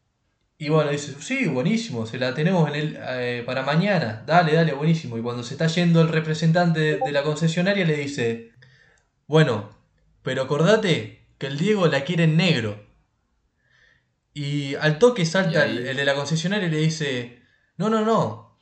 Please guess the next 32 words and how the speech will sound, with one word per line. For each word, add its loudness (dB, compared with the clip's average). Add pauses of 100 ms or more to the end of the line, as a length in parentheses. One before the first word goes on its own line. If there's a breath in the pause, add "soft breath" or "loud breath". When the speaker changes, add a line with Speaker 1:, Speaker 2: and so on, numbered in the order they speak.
(160)
Speaker 1:
¿cómo 4
negro? -4 (760)
Si 2
todas 4
las 2
Ferraris 0 (120)
son -6
rojas, -4 (160)
no -4
se -4
puede 0
hacer -2
negro, -6
nunca -2
hicimos -4
una -2
Ferrari -6
negra". -4 (520)
Bueno, -10 (380)
el -14
Diego -4
la -4
quiere 0
negro. -4 (1040 soft breath)
Y -12
al -2
otro 0
día -2 (420)
le -14
llega 2
la -2
Ferrari -4